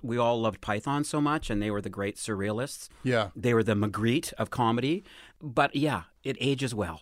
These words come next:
Speaker 1: too. <laughs> I found, like, a weird idea is evergreen.
Speaker 2: A lot of it ages well because you weren't doing, like, parodies of pop culture.
Speaker 1: Yeah, no, we didn't, barely existed in pop culture. Things that don't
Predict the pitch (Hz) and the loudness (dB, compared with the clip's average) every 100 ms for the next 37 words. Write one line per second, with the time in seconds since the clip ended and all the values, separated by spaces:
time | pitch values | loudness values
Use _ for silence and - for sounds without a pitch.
0 | - 135 - 254 - - - - - 156 | -4 -2 0 -2 -2 2 4 4 4 2
1 | 160 147 - - 220 - 123 123 113 131 | 2 -4 -6 -6 -6 0 2 2 2 2
2 | 127 120 123 110 101 147 - 120 104 - | 2 2 2 2 2 -2 -6 -2 -2 -2
3 | 107 104 95 87 - - _ 139 139 196 | -2 -2 -6 -10 -12 -18 _ 2 6 6
4 | 196 117 107 110 104 104 - 120 104 113 | 4 2 -2 -4 -4 -4 -4 -4 -2 -2
5 | 107 104 110 117 113 95 - - 131 131 | -2 -4 -4 -4 -4 -6 -10 -8 0 0
6 | 123 104 104 - 104 - 120 - 98 - | 0 -4 -8 -8 -8 -6 -8 -8 -12 -14
7 | _ _ 143 180 151 135 143 147 143 123 | _ _ 2 4 4 4 2 0 0 -2
8 | 107 120 135 127 107 113 - 101 98 - | 2 2 4 0 -2 -4 -4 -4 -4 -2
9 | 104 - 113 - 92 131 131 113 - 113 | -2 -2 -4 -4 -6 -2 -2 -2 -2 -2